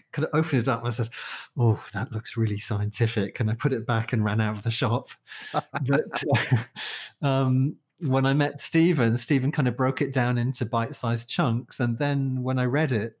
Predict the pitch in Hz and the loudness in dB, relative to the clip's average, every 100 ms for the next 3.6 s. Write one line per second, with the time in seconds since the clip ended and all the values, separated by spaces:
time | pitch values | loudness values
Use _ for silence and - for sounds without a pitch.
0 | - 143 139 135 135 135 127 127 127 135 | -8 -6 -2 -2 -2 -2 -4 0 0 0
1 | 135 143 165 135 110 98 95 113 127 113 | -2 -4 -2 0 0 0 -2 -6 -6 -6
2 | 113 143 - - 123 117 120 117 113 113 | -2 -2 -2 -2 0 0 2 2 2 2
3 | 107 104 110 117 98 98 | 0 0 0 0 -2 -6